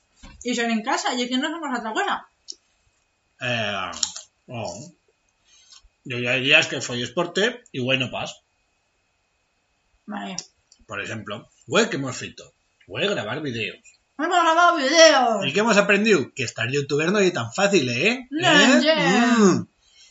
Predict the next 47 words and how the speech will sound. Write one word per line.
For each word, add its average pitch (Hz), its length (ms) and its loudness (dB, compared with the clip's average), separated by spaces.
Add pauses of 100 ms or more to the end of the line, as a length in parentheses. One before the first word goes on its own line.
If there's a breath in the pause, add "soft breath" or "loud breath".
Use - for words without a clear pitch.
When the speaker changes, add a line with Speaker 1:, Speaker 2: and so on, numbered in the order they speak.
(140 soft breath)
Speaker 2:
Y 120 240 -4
esto, 170 260 0
y 147 100 -4
una 139 180 -4
cosa 160 440 0
que 131 120 -6
siempre 117 240 -10
se 120 120 -8
dice, 151 380 0 (220 soft breath)
"Ah, 226 320 4
los 220 180 8
youtubers 226 800 4
que 214 120 4
viven 202 260 8
de 196 120 -2
cuento, 214 420 4
que 208 80 2
no 196 100 -2
sé 180 140 -2
qué". 202 320 4 (480 soft breath)
Ah, 165 320 6 (840)
exceptos 147 440 -4
a 160 100 6
youtubers. 147 720 -2 (380)
Hombre, 147 180 0
si 120 80 -2
lo 120 60 -6
haces 113 200 -10
como 143 240 0
yo, 160 260 4
con 131 100 -6
la 120 120 -6
puta 131 240 -6
maneta 139 440 -2
de 127 140 -2
"Hola, 131 180 -4
T 135 80 -8
D 131 140 -2
Believers" 131 360 -2
y 131 80 -6
tal, 131 200 -4
pues 104 160 -10
sí, 98 160 -10
eso 104 160 -8
ya 110 80 -6
es 113 80 -10
fácil, 110 300 -8